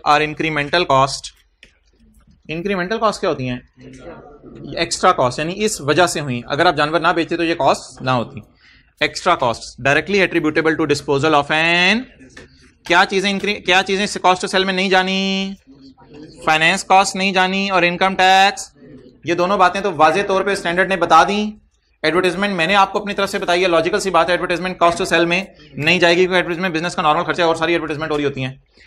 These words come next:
It includes, फिर cost to sell में आएगा क्या? Commission to, commission to dealer, non-refundable transfer, taxes and duties, जिनका नाम levies to regulators भी है।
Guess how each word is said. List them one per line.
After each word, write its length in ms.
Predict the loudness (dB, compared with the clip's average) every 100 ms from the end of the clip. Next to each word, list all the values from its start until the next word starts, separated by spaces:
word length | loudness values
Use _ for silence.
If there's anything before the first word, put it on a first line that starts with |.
| _ _ _ _ 4
It 180 | 4 6
includes, 460 | 2 2 2 2
फिर 100 | 0
cost 200 | 2 2
to 60 | 2
sell 140 | 0
में 80 | 2
आएगा 200 | 4 4
क्या? 160 | 2 2
Commission 440 | 0 -2 0 2
to, 100 | 6 8 8 4 2 0 -4 -16 -14 -14 -14 -4
commission 420 | 0 0 0 2 2
to 80 | 2 2 2 2 2 0 0
dealer, 400 | 2 4 6 4 2 -2 4
non-refundable 720 | 4 6 2 2 2 4 2 4
transfer, 800 | 2 2 -2 2 4 6 6 4 0 -18 -18 0
taxes 380 | 0 2 0 2
and 120 | 4 4
duties, 280 | 4 2
जिनका 360 | 0 0 4 4
नाम 260 | 6 4 6
levies 400 | 4 6 2 4
to 200 | 6 8
regulators 1200 | 6 4 6 4 4 4 6 6 6 4 4 0 -14 _ _ _ -12
भी 220 | -6 -4 -4
है। 540 | -4 -2 -2 -4 -8